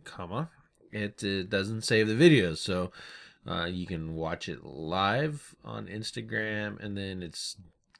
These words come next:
gone, which, you know, I don't know if it's a good thing or a bad thing. We'll try that out maybe next week.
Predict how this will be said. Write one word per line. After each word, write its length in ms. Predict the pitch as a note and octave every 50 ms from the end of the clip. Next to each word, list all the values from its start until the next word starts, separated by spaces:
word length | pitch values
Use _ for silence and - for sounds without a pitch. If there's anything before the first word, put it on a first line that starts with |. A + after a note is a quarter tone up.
| _ -
gone, 560 | C3 B2+ A2+ G#2 F#2+ F2 E2 D#2+ E2 E2+ - - - - - - - - - - _ -
which, 480 | - C3 C3+ C3 - - - - - - -
you 100 | C#3+ C3
know, 300 | C3 C3 C3 B2 A#2+ B2+ - _ _ _ _ - - - - - - - _ _ _ - -
I 60 | D4+
don't 120 | D4+ C4
know 180 | F3 E3 C#3 C3
if 140 | A#2+ - -
it's 180 | A#2+ A2+ A2 -
a 60 | G2
good 320 | F#2 G2+ C3+ C#3 C#3+ C3+ -
thing 320 | C3+ C3 C3 C3 B2 A2+
or 100 | G2 F2+
a 60 | E2+
bad 340 | D#2+ E2+ F2 E2+ E2+ D#2+ D#2
thing. 200 | - E2 D#2+ F2
We'll 80 | G#2+ -
try 220 | - C3 A#2 G#2
that 160 | F#2+ F#2 F2+
out 160 | F2 E2+ F2
maybe 240 | F#2 F2 E2+ E2+ E2
next 300 | D#2 D2+ D2+ - - -
week. 120 | - -